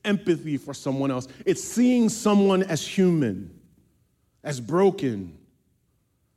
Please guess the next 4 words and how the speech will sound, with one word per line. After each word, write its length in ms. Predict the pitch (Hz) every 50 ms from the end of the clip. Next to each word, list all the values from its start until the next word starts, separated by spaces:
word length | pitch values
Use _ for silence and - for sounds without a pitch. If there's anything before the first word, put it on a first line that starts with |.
| _ _ _ _ _ _ _ _ _ _ _ _ _ _ _ _ _ _ _ _ _ -
Jesus 640 | - 180 208 214 170 190 190 175 - - - - -
in 140 | 170 151
Luke 180 | 156 180 190 180
twenty-three, 920 | - 180 190 185 180 170 175 185 180 185 190 190 185 185 185 185 175 147